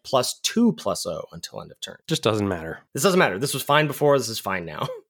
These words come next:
Speaker 2: Yep. Split the Spoils now costs one and a green instead of two and a green. This was the card that was, like, the fact of fiction for your graveyard. You could separate five permanents into piles, and then your opponent chose one of those piles to put into your hand.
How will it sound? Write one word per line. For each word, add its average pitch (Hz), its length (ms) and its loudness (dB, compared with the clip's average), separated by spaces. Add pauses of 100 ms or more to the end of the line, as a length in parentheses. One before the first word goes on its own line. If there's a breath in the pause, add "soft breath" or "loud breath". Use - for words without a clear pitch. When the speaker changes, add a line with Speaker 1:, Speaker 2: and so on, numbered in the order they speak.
(100)
Speaker 2:
Yep. 165 240 0
Split 214 220 2
the 202 80 -2
Spoils 180 420 4
now 160 140 4
costs 143 340 2
one 120 140 4
and 120 80 4
a 113 40 2
green 113 320 4
instead 110 420 0
of 104 260 2
two - 160 2
and 196 80 6
a 135 40 4
green. 120 260 2
This 135 160 -4
was 104 100 -4
the 104 60 -6
card 107 480 4
that 104 100 2
was, 104 160 0
like, 98 240 -2
the 104 80 0
fact 113 340 0
of 117 80 0
fiction 117 520 2
for 117 100 0
your 101 140 4
graveyard. 131 720 2 (340 loud breath)
You 135 60 4
could 143 120 4
separate 143 320 4
five 117 440 2
permanents 131 500 2
into 110 160 0
piles, 131 400 0
and 120 80 2
then 107 80 4
your 101 80 2
opponent 104 280 0
chose 104 280 0
one 104 100 0
of 101 60 0
those 98 140 0
piles 98 340 -4
to - 80 -8
put - 160 -4
into 107 140 -2
your 95 80 0
hand. 127 400 0